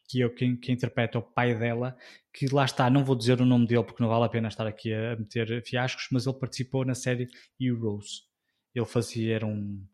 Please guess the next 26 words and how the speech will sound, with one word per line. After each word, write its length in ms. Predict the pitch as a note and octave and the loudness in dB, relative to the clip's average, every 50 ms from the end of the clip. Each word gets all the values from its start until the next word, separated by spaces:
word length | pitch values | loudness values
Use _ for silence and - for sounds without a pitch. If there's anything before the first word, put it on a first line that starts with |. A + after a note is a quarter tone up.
| _ _ _ _ _ _ _ - | _ _ _ _ _ _ _ -6
um 80 | A#2 | -6
doutor, 480 | G#2 G#2+ G2+ - - C3 C3 B2+ A#2 G#2 G2 G2+ | -4 -4 -4 0 2 4 4 4 2 0 -2 -8
acho 280 | G2 - - - B2 | -10 -8 -6 -4 -2
eu, 180 | A#2+ A#2 A2 G#2 | -2 -2 -4 -6
um 240 | G2+ G2+ G2+ G#2 G#2 | -8 -10 -10 -12 -12
professor 260 | G2+ - - - C#3 B2 | -14 -14 -4 0 2 4
universitário. 680 | B2+ A#2+ - - - A#2+ - B2+ B2 B2 A2 G2+ G2 - - _ | 4 4 2 0 -2 -2 2 2 2 2 0 -2 -6 -12 -14 _
Ele 220 | B2 A#2 A#2+ C3 C#3 | -10 -8 -8 -8 -10
interpretava 360 | B2+ - - - B2+ A#2+ A#2+ | -12 -10 -4 -2 0 0 2
um 80 | A#2+ | 0
prof-, 260 | A#2 - - - - - | -2 -2 -8 -16 -14 -8
um, 240 | - E3 C#3 C3 C3 C3+ | -4 -4 -4 -4 -4 -4
um 100 | C#3+ C3+ | -4 -4
professor 360 | A#2+ - - - - D3 C3 | -4 -6 -8 -4 -2 -2 -2
de 120 | B2 A#2 A2+ | -2 -4 -2
genética 440 | A#2+ A#2+ A2+ G#2+ - G#2+ G#2 - A2 | 0 0 0 -2 -4 -8 -8 -6 -4
na 60 | A2+ | -2
universidade. 580 | A#2 A#2+ A#2 - - - B2 B2 B2+ C3 C#3 C3 - _ _ _ _ _ _ _ _ _ _ _ - | -2 -2 -2 -4 -4 -4 -2 0 0 0 -2 -4 -10 _ _ _ _ _ _ _ _ _ _ _ -2
Eh, 180 | A#2 A2+ A2+ A2 | 0 0 2 2
não 80 | A2+ A#2 | 0 0
sei 140 | - - A2 | -2 -4 -6
se 100 | - - | -6 -6
vocês 260 | A2+ G#2 - A2+ G#2 | -6 -6 -6 -6 -6
viram, 300 | G#2 A#2 A#2 A2+ G2+ F#2+ G2+ | -4 -4 -4 -4 -6 -8 -8
era 200 | G#2 G2+ G2+ G#2 | -8 -8 -8 -6
do-, 160 | G#2 A2 | -6 -6